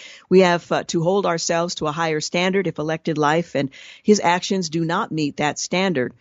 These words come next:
Drazan said. Well, the incident on the twenty-first of December, you might recall, rattled lawmakers and staff inside the Capitol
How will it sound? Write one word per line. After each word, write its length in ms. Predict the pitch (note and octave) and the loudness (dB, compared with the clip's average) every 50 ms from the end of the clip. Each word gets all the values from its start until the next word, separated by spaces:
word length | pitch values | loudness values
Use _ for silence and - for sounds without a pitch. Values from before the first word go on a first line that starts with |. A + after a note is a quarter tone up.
| _ - - _ _ | _ -20 -20 _ _
Drazan 380 | - D3 D3 C#3+ B2+ C#3+ C#3+ C#3 | -2 -2 0 0 -2 -2 -2 0
said. 360 | - - E3+ D#3+ D3 A#2 - - | 0 2 2 2 0 0 -2 -4
Well, 160 | - D3+ D3 | -4 -2 0
the 120 | D3+ D3+ | 2 2
incident 520 | F#3 G#3 G#3 - A3 G3 G3 G3+ G3+ - - | 2 2 4 4 2 2 2 0 0 -2 -4
on 220 | - E3 D#3 D3+ | -2 -2 0 0
the 60 | D3 | -2
twenty-first 760 | - - - - A3 A#3 F#3+ E3 - F#3 F#3+ G3+ G3 - - | -2 0 2 2 2 2 0 0 0 0 0 0 0 -2 -2
of 120 | D#3+ D#3+ C#3 | -4 -4 -2
December, 400 | D3 C#3+ - - F3+ G#3+ F3+ D#3+ | 0 0 2 2 2 0 0 -2
you 200 | C3+ D3 D3+ D3 | -2 -2 -2 0
might 240 | C#3+ C#3+ - - | 0 -2 -2 -4
recall, 500 | - - - - C#3 C3 B2 B2 D#3+ - - - - - - - - | -8 -10 -6 -4 -2 -2 -2 -2 -2 -6 -10 -16 -20 -20 -20 -8 -2
rattled 380 | D3+ E3 E3+ G#3+ A#3+ A#3 G#3+ | 0 2 2 4 4 2 2
lawmakers 640 | F#3 E3+ D#3 D3+ D3 D3 C#3+ C3+ - D3 E3+ D#3+ D3+ | 2 0 0 0 0 0 -2 -4 -4 -6 -6 -4 -4
and 120 | D3 D3 | -4 -2
staff 340 | - - F#3+ F3+ F3 F3+ - - | -2 0 0 0 0 0 0 0
inside 460 | F3 F3+ G3 A3 - - F3+ E3+ D#3+ | 0 0 0 0 0 -2 -2 -4 -4
the 80 | D3+ D3 | -6 -6
Capitol 520 | - - G3+ G#3 G3+ - D3 C#3 C#3+ D#3 | -6 -4 -4 -4 -2 -2 -2 -2 -4 -6